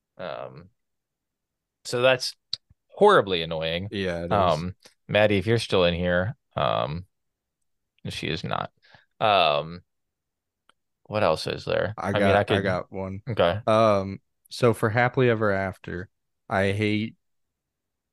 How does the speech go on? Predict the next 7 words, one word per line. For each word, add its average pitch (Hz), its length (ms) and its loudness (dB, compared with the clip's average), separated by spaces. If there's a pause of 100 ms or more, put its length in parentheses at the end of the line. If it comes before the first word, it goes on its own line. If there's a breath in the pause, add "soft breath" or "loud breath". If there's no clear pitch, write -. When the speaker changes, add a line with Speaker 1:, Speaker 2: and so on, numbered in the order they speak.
Speaker 2:
everybody 101 540 0
who 101 180 -4
sits - 300 -6
down, 82 420 -6 (640)
um, 95 560 -2 (1120)
and, 104 240 0
like, 90 260 -4